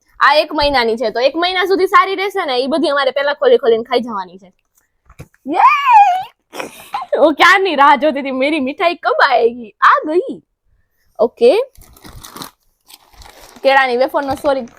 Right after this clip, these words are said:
ભૂક્કો થઈ ગયો છે. મેં સારું થયું ન મંગાવી. પાત્રા.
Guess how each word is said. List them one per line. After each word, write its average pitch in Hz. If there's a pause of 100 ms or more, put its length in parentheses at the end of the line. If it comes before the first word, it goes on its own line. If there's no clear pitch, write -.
(200)
ભૂક્કો 294
થઈ 320
ગયો 269
છે. 226 (240)
મેં 233
સારું 269
થયું 220
ન 214
મંગાવી. 202 (1300)
પાત્રા. 330